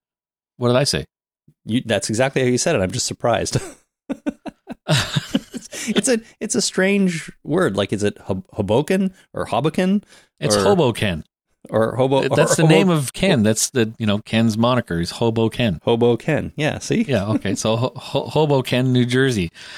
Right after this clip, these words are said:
Speaker 1: Uh, Hoboken in New Jersey. I mean, Dan in Hoboken in New Jersey. Ooh. Uh,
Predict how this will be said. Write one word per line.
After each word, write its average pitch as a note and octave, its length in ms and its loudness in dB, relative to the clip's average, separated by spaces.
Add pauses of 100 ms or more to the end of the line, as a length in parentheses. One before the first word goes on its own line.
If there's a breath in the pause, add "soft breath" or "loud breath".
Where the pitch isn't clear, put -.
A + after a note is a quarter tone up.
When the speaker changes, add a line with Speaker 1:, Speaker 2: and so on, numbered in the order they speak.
(440 loud breath)
Speaker 1:
Uh, A#2 120 0
Hoboken C#3+ 520 0
in A#2 100 4
New A#2+ 120 6
Jersey. A#2 360 2
I F#2+ 40 2
mean, C3 180 4
Dan C#3+ 440 0
in A#2+ 180 2
Hoboken A2 680 2 (360)
in A2 180 -2
New A2+ 120 4
Jersey. A2 420 0 (680 loud breath)
Ooh. A#2 160 0 (540 soft breath)
Uh, B2+ 440 2